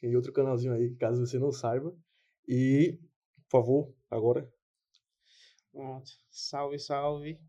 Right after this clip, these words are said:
Speaker 2: pessoal aí. <laughs> É, me chamo Elvis, eu tô conhecido, eu sou conhecido na, na Twitch aí como Zé Brabo. <laughs>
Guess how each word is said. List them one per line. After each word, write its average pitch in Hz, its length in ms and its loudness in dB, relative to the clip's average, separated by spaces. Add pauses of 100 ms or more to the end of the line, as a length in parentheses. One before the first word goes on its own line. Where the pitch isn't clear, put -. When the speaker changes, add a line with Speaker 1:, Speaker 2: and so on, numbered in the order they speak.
(120)
Speaker 2:
pessoal 139 540 -4
aí. 143 360 -6
<laughs> - 1040 -4
É, 156 360 0
me 170 160 0
chamo 170 400 0
Elvis, 170 480 -2 (160)
eu 147 220 -8
tô 151 200 -4
conhecido, 151 540 -6
eu 151 120 -2
sou 151 200 -8
conhecido 151 520 -6
na, 139 560 -6
na 147 160 -8
Twitch 139 360 -10
aí 135 120 -2
como 143 460 -12 (180)
Zé 147 200 0
Brabo. 139 340 0 (300)
<laughs> 233 680 2